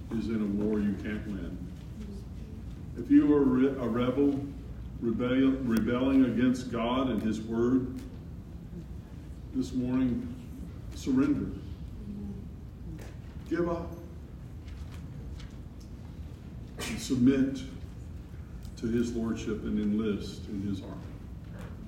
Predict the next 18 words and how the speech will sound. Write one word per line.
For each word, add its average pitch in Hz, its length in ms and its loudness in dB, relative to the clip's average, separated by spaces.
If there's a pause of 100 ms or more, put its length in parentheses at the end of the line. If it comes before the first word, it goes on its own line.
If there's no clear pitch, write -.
(380)
Let 107 120 -4
us 98 140 -2
pray. 98 200 -6 (1300)
Father, 113 260 -2
thank 127 340 4
you 107 100 2 (100)
for 101 200 0 (1120)
your 107 100 0 (120)
plain, 117 680 6 (120)
clear 113 540 2 (840)
warning 110 680 4 (840)
to 123 240 6
Israel 117 400 6
of 107 60 4
old 113 540 2 (400)
that 101 140 0
is 95 240 0 (100)
to 101 420 2